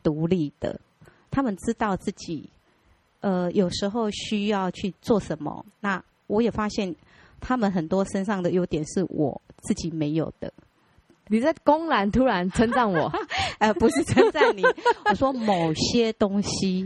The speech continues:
Speaker 1: 某些优点，可能我都没有想到。但事实上，呃，我觉得现在社会真的跟我们从前不一样，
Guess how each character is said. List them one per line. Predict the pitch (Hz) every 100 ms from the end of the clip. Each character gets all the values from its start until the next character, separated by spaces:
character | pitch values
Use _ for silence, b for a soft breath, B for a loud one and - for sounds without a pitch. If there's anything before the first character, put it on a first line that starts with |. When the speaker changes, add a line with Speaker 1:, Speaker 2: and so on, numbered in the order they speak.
| 196
Speaker 1:
某 | 170
些 | 165 208 208
优 | 190 190
点， | - 175 156 -
可 | -
能 | 170 170
我 | 170 160
都 | - 202
没 | 208 196 208 226
有 | 262 233
想 | - 160 156
到。 | 208 170 - B B -
但 | 269
事 | 247 269 233
实 | -
上， | 220 180 - _
呃， | - 208 208 196
我 | 208
觉 | - 220
得 | 226
现 | 214 262
在 | 226
社 | - 220
会 | 214 196
真 | 208
的 | 208
跟 | 190 202
我 | 196
们 | 165
从 | 160 160
前 | 175
不 | 151 175
一 | 156 156
样， | 165